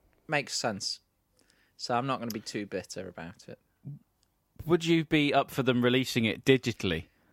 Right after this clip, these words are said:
Speaker 2: like they did with, uh, The Invisible Man,
Speaker 1: Mm, no.
Speaker 2: uh, recently?
Speaker 1: No, I wouldn't, no. I'd rather
Speaker 2: No, you
Speaker 1: wait
Speaker 2: would
Speaker 1: to see it in the
Speaker 2: Yeah.
Speaker 1: cinema.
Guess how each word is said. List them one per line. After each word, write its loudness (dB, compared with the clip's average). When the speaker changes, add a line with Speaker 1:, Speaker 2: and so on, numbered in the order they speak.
Speaker 2:
like 2
they 2
did 0
with, -2
uh, -2
The -2
Invisible -2
Man, 0
Speaker 1:
Mm, -10
no. -4
Speaker 2:
uh, -4
recently? -6
Speaker 1:
No, 0
I 0
wouldn't, -8
no. -8
I'd 0
rather 0
Speaker 2:
No, 0
you 0
Speaker 1:
wait 0
Speaker 2:
would -20
Speaker 1:
to -8
see -2
it -4
in -10
the -6
Speaker 2:
Yeah. 0
Speaker 1:
cinema. -6